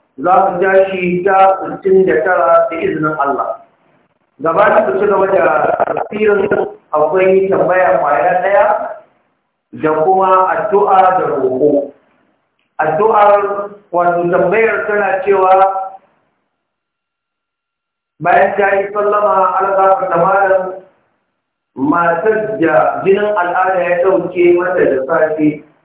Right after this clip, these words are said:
bayan ketowar alfijir, za ta yi azumin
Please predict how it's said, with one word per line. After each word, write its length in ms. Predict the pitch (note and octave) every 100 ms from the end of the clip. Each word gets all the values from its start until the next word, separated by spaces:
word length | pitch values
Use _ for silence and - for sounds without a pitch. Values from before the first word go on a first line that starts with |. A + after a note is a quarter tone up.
| _ _ _ _ _ _ _ _ _ -
bayan 580 | B2+ E3+ F#3+ F#3+ F#3+
ketowar 720 | F#3 G3 G3 G3+ F3 F3 F3+
alfijir, 720 | E3+ D3 - E3+ D#3+ C3+ - - _
za 260 | C3 C#3+ F#3+ G3+
ta 80 | G#3
yi 160 | F3 E3+
azumin 420 | F#3 F#3+ F3+